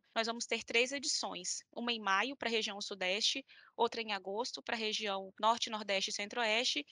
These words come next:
e outra em novembro para a região sul, também vai estar no nosso site. E o Design Export, que é um projeto que busca introduzir competitividade nos produtos das empresas atendidas por meio do design de produtos, processos e embalagens.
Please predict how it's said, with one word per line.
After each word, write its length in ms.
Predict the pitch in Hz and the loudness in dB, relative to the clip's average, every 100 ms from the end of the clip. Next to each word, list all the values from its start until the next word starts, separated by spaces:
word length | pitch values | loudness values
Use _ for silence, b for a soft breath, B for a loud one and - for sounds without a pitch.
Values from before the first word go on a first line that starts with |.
| B - | B -4
e 80 | 294 | 0
outra 180 | 262 269 | 0 0
em 40 | |
novembro 380 | 269 247 226 233 | -2 0 0 -2
para 140 | 240 240 | -2 2
a 20 | |
região 400 | 247 233 240 277 | 2 2 -2 -4
sul, 360 | - 240 254 - _ | -6 -6 -8 -12 _
também 220 | - 220 214 | -6 -2 0
vai 80 | |
estar 160 | 226 226 | 0 -4
no 60 | 226 | -4
nosso 260 | 226 285 | -4 -4
site. 500 | - 185 156 - - - - | 0 0 0 -4 -6 -6 -4
E 100 | 277 | -2
o 40 | |
Design 400 | 277 294 269 262 | 2 2 2 0
Export, 560 | 285 - - 214 214 - | -4 0 2 2 2 -2
que 40 | |
é 40 | 214 | -2
um 80 | |
projeto 400 | 220 226 214 214 | 0 2 2 0
que 100 | - | -2
busca 300 | 240 220 - | -6 -6 -6
introduzir 640 | 233 233 220 214 214 226 269 - - | -6 -8 -4 -4 -4 -6 -6 -12 -4
competitividade 840 | 294 277 277 277 262 220 220 240 | 0 2 2 0 0 2 2 -2
nos 120 | 226 | -12
produtos 380 | - 220 208 - | -8 -8 -8 -8
das 220 | 214 196 | -6 -8
empresas 340 | 202 196 190 196 | -8 -10 -8 -6
atendidas 640 | 190 190 180 202 220 247 | -6 -8 -10 -10 -8 -10
por 180 | - 285 | -10 -6
meio 200 | 254 247 | -4 -4
do 60 | 247 | -4
design 340 | 247 226 214 | -2 -2 -4
de 100 | 208 | -6
produtos, 580 | - 208 220 269 277 262 | -10 -10 -8 -10 -8 -8
processos 600 | - 254 - 214 220 214 | -4 -4 -2 -2 -2 -8
e 60 | 220 | -8
embalagens. 760 | 214 240 208 156 156 165 - | -2 0 2 -2 -6 -10 -14